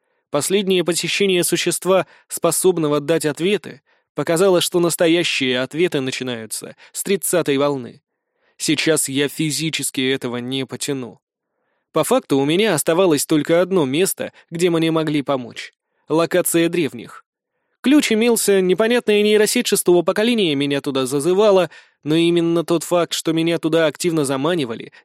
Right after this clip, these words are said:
и напрягал. Слишком всё похоже на игру высших сил, в которой меня используют как разменную монету. Моё мнение — пусть эти силы возятся самостоятельно, без меня.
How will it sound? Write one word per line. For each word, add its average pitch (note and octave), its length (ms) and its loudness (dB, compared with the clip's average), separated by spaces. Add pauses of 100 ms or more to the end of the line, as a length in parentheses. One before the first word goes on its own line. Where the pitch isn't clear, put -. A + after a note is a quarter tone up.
и D#3 100 0
напрягал. C#3+ 640 -4 (580)
Слишком F#3+ 520 0
всё F3+ 180 2
похоже F3+ 400 2
на E3+ 160 2
игру E3 180 2
высших F3 400 0
сил, F#3+ 380 -2 (220)
в - 80 -20
которой D#3 380 0
меня D3 360 0
используют C#3 580 0
как C#3+ 200 -4
разменную C#3+ 580 -2
монету. D3 580 -6 (680)
Моё G#3+ 340 4
мнение — C#3 600 -2 (300)
пусть C4+ 300 -2
эти G3+ 160 0
силы A#3 320 2
возятся E3+ 480 2
самостоятельно, D3+ 1080 -2 (380)
без A3+ 200 0
меня. A#3 400 -2